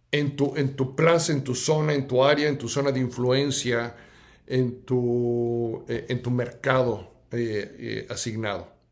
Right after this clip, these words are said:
Una de las cosas que suceden, y esto es normal de humanos,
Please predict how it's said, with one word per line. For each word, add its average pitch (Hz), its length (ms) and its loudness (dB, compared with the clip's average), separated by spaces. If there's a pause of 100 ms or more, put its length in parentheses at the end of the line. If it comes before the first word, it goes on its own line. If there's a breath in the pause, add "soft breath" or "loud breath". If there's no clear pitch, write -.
(120)
Una 226 160 2
de 247 60 6
las 156 140 4
cosas 196 180 0
que 165 120 -2
suceden, 131 680 2 (260)
y 123 120 0
esto 139 260 0
es - 400 -6 (140)
normal 101 380 -6
de 131 80 0
humanos, 113 500 -6